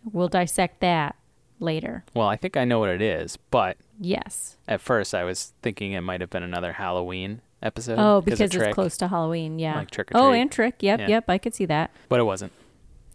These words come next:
Speaker 1: It was not, unfortunately.
Speaker 2: Unfortunately.
Speaker 1: Um, so your predictions from last episode are Buffy gets lac-, uh, bleh, Buffy
Speaker 2: Gets
Speaker 1: gets
Speaker 2: lactose.
Speaker 1: let back,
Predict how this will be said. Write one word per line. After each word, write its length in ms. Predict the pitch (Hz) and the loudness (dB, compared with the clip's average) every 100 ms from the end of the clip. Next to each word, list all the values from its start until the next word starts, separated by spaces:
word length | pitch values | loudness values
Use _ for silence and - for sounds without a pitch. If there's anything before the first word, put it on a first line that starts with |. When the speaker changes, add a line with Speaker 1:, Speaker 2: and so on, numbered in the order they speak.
| - | -6
Speaker 1:
It 120 | 311 | 0
was 180 | 311 302 | 2 2
not, 320 | 302 233 180 - | 4 4 2 2
unfortunately. 720 | 208 - 196 - 180 170 175 | 0 4 2 2 -2 0 0
Speaker 2:
Unfortunately. 480 | 175 - 139 220 214 | 0 2 4 6 6
Speaker 1:
Um, 380 | 214 208 214 - _ _ _ _ _ _ _ - | 6 4 0 -4 _ _ _ _ _ _ _ -10
so 160 | - 233 | 4 6
your 180 | 240 262 | 8 6
predictions 760 | 302 285 - 294 302 320 - | 4 2 2 0 2 -2 -4
from 800 | - - 220 208 202 190 196 214 - _ _ _ _ _ _ _ _ _ | -6 2 4 6 4 0 -2 -4 -6 _ _ _ _ _ _ _ _ _
last 440 | 185 190 196 208 - | 2 4 4 2 0
episode 760 | 220 226 - 233 226 226 233 - | 2 0 2 4 4 4 2 4
are 560 | 202 190 180 175 175 - 180 | 6 8 8 6 4 0 2
Buffy 840 | 220 233 - 247 247 240 240 240 226 | 6 6 6 4 6 6 4 2 2
gets 220 | 208 202 | 2 4
lac-, 320 | 190 175 190 - - 170 - | 4 6 4 0 -14 -4 2
uh, 260 | 208 160 165 175 | 4 2 -4 0
bleh, 280 | 180 302 - _ | 6 6 4 _
Buffy 360 | 180 247 330 311 | 4 6 6 6
Speaker 2:
Gets 40 | |
Speaker 1:
gets 160 | 262 214 | 4 4
Speaker 2:
lactose. 400 | 135 214 - - | 4 2 2 6
Speaker 1:
let 300 | 285 294 - | 8 8 6
back, 540 | 214 180 170 - - | 4 6 4 -2 -12